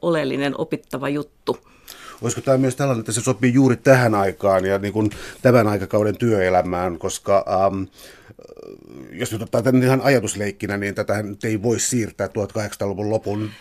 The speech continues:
Speaker 2: tota,
Speaker 1: Mm,
Speaker 2: tehtaaseen,
Speaker 1: joo.
Speaker 2: että niin kuin, ei siellä nyt lähdetä etsimään niin kuin huippuosaamisia ja onnellisuuksia sun muuta. Onko tämä ehkä niin kuin tämän, käytän vähän provosoivaa termiä, mutta onko tämä tällaisen spektaakkeliyhteiskunnan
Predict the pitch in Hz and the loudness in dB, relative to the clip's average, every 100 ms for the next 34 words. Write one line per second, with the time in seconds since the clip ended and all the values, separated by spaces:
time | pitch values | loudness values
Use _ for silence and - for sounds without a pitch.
0 | - 113 262 110 147 127 104 - 98 98 | -6 -2 2 2 2 0 0 -2 0 0
1 | 101 98 104 - 101 98 110 107 - - | -2 -2 -2 -4 -4 -4 -4 -6 -12 -10
2 | - 98 107 98 110 107 107 - 98 98 | -6 -2 -2 2 2 2 -2 -2 -4 -4
3 | 98 104 107 87 110 107 - 110 98 120 | -2 -4 -4 -4 -6 -6 -6 -6 -2 6
4 | 165 - 165 - 120 117 120 - - 156 | 6 8 6 6 4 4 -2 -6 -12 -2
5 | 110 127 113 110 95 104 113 117 107 - | 4 4 4 0 -2 -2 -2 0 -2 -2
6 | - 135 170 151 139 139 135 151 147 131 | -4 2 4 4 0 -2 -2 0 2 2
7 | 127 - - - - 90 78 - - 147 | 0 -6 -20 -20 -18 -14 -14 -16 4 6
8 | 123 107 123 110 107 107 104 101 113 101 | 6 0 0 0 0 -2 -4 -2 -2 -2
9 | 107 110 113 123 139 117 110 117 - 131 | 0 0 2 4 4 2 0 -2 0 0
10 | - - 113 - 104 98 110 104 110 101 | 0 -2 -2 -2 -8 -6 -6 -6 -8 -8
11 | - 107 | -6 -6